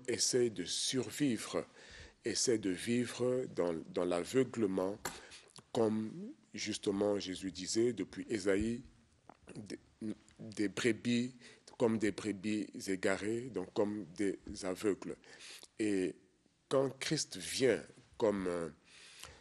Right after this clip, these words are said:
euh, premier missionnaire en termes du salut, tous, tous ceux qui l'ont précédé, Mo-, Abraham,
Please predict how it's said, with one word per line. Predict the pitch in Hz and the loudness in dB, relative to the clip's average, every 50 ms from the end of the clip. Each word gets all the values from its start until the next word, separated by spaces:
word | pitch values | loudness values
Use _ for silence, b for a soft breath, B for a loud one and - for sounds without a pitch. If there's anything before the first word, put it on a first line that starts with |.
| B B _ _ - | B B _ _ -2
euh, | 90 90 87 85 82 82 82 82 80 80 78 76 69 67 69 - - - _ _ _ _ _ - - | 0 0 2 2 0 0 0 -2 -2 -4 -4 -4 -6 -8 -10 -12 -14 -18 _ _ _ _ _ -14 -12
premier | - - - - 117 110 110 110 110 113 120 120 117 117 117 113 110 - - - 165 - - - - | -12 -10 0 2 2 4 4 4 4 6 6 6 6 6 4 2 0 -4 -8 -14 -16 -16 -16 -16 -14
missionnaire | 85 90 98 110 104 - - 110 101 104 104 107 110 110 - - | -8 -4 -2 0 0 0 0 2 2 4 6 4 4 4 2 -2
en | - 107 98 | -4 -4 -4
termes | 95 - 113 104 101 95 92 92 90 87 - - | -2 -2 0 0 0 0 0 0 0 -2 -2 -6
du | 196 175 113 101 | -8 -10 -8 -6
salut, | - - - 98 95 92 85 85 82 - - | -4 -2 0 2 0 0 -2 -6 -8 -10 -6
tous, | _ - 139 131 - - - - | _ 0 0 0 0 -4 -4 -4
tous | - 202 202 | -2 0 2
ceux | - - - - - 165 147 | 2 4 4 4 4 2 0
qui | - - - 123 | 0 -2 -2 0
l'ont | 104 98 92 90 | 2 2 2 2
précédé, | - - - - - - 151 147 131 - - 113 92 98 98 110 135 - B B B B B B B B B B B - | 0 -6 -8 -8 -4 -2 -2 0 0 2 0 2 2 4 4 4 4 0 B B B B B B B B B B B -10
Mo-, | 90 92 101 101 107 - - - | -4 -2 0 0 0 -2 -4 -4
Abraham, | 104 101 95 - - - 104 107 123 131 139 139 139 139 143 | -4 -4 -4 -4 -4 -2 0 0 2 0 0 -4 -6 -8 -10